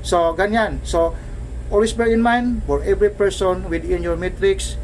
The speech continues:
every month, magbayad ang subscription yan, may point twenty-five ka yan. So, diyan. So, ito ang sinasabi ko, retirement money ito.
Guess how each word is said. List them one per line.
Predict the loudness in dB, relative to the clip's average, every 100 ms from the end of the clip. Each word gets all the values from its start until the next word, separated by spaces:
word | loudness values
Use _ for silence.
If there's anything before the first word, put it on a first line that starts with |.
| -4
every | -2 0
month, | 2 2 0
magbayad | -2 -2 0 0 0
ang | -2
subscription | -2 -4 -4 -4 -4 -2 -2 0
yan, | 0 -2 -6 -10 -10 -6
may | -2 -2
point | 0 0 0 -2
twenty-five | -4 -4 -4 0 -2 0
ka | -2
yan. | -2 -2 -4
So, | -8 -8
diyan. | -2 0 0 -2 -6 -6
So, | -4 -2
ito | -2 -2
ang |
sinasabi | -2 -4 -2 -2 -2 -2
ko, | 0 0 -2 -8 -6
retirement | -2 0 2 2 -2 -4 -8 -12 -4
money | -2 0 0 -2
ito. | -2 -4